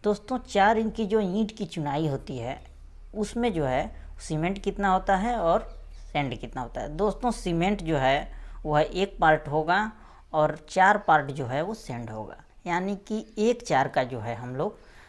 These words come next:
यूज़ करेंगे, मसाले का, मोर्टार का जो यूज़ करेंगे, वो एक चार का होगा। दूसरा है ब्रिक मशीनरी वर्क दो सौ तीस एम एम या नौ इंच।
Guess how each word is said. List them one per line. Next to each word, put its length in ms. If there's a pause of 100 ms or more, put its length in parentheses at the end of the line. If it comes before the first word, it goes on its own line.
(300)
यूज़ 260
करेंगे, 420
मसाले 460
का, 160
मोर्टार 440
का 140
जो 140
यूज़ 220
करेंगे, 380
वो 320
एक 220
चार 200
का 140
होगा। 320 (840)
दूसरा 440
है 400 (540)
ब्रिक 340
मशीनरी 420
वर्क 580 (460)
दो 260
सौ 160
तीस 420
एम 160
एम 160
या 140
नौ 380
इंच। 300